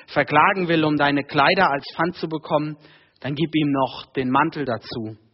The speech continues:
Und wenn dich jemand dazu zwingt, seine Sachen eine Meile zu tragen, dann geh zwei Meilen mit ihm. Wenn dich jemand um etwas bittet, dann gib es ihm.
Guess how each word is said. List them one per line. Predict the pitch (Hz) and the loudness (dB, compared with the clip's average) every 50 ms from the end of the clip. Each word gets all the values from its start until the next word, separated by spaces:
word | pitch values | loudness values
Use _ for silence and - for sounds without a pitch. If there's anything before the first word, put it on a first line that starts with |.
| _ _ _ _ - - - - | _ _ _ _ -18 -16 -10 -2
Und | - 165 175 | 0 0 4
wenn | 170 196 208 208 | 4 4 4 4
dich | 208 190 - - - | 0 0 -2 -4 0
jemand | 170 170 170 165 160 160 | 2 2 2 2 2 2
dazu | 156 151 - - 151 | 0 -2 -2 -4 -12
zwingt, | - - - - 160 170 196 208 208 - | -12 -12 -6 0 0 2 2 2 -2 0
seine | - 151 143 143 139 | 0 2 2 2 2
Sachen | 135 160 165 175 - 190 180 | 4 2 2 2 2 -6 -4
eine | - 143 147 143 139 | -2 -2 -2 -2 0
Meile | 131 135 135 147 160 170 170 | 2 4 4 4 4 2 0
zu | - - 147 | -2 -6 -10
tragen, | - - 147 135 143 151 156 151 - - - - _ _ - | -6 0 0 0 0 0 -4 -8 -10 -16 -20 -20 _ _ 0
dann | - 147 143 147 143 131 | 0 2 2 2 0 0
geh | 135 147 143 135 | 0 -2 -2 -2
zwei | - - - - 123 160 190 196 | -6 -10 -8 -6 -4 -4 -4 -4
Meilen | 180 151 113 110 110 110 110 107 | -4 -4 -4 -4 -6 -6 -8 -8
mit | 107 107 107 - | -10 -10 -12 -12
ihm. | - 127 113 104 101 104 - _ _ _ _ _ _ _ _ _ _ _ - | -10 -10 -8 -8 -10 -12 -16 _ _ _ _ _ _ _ _ _ _ _ 0
Wenn | 147 170 | 0 2
dich | 185 185 - - | 2 2 2 2
jemand | 185 190 202 202 196 175 | 2 4 4 2 2 0
um | 151 151 | -4 -4
etwas | 143 156 151 - 139 135 - - | -4 -4 -4 -4 -6 -6 -6 -4
bittet, | - 165 - - - - - - _ _ _ _ _ _ _ _ _ _ _ _ _ - | -4 -4 -2 -4 -8 -8 -8 -20 _ _ _ _ _ _ _ _ _ _ _ _ _ -6
dann | - 131 135 127 | -4 -2 -2 -2
gib | 127 160 165 - | -4 -6 -8 -6
es | 139 113 - - | -8 -8 -8 -12
ihm. | 113 110 113 110 117 | -14 -14 -14 -14 -16